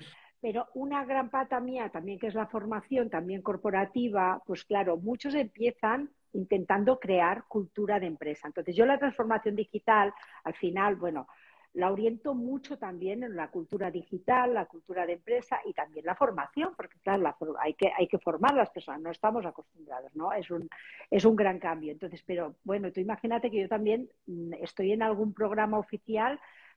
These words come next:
para emprendedores o para comercios incluso. Claro, allí, bueno, es que está todo por hacer, ¿no? Pero también en grandes empresas,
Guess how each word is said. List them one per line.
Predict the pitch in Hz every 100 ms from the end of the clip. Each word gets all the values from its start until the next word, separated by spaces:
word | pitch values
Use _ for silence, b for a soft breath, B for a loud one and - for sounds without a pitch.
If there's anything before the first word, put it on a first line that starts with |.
| _
para | 214 190 175 170 180
emprendedores | 170 180 175 170 170 196 214 220 220 220 214
o | 196
para | 180 165
comercios | 175 160 269 370 262 185
incluso. | 180 165 170 160 - 151
Claro, | 170 190 180
allí, | 160 151 175 247 381 - _ _ _ b b b b _
bueno, | 196 202 214 170
es | 160 -
que | 185
está | - 190
todo | 208 226
por | 220 180
hacer, | 143 - 240 220 160
¿no? | 165 233 311 -
Pero | 220 190
también | 190 180 226 285
en | 311
grandes | 302 277 277 269
empresas, | 240 - 320 320 233 247 381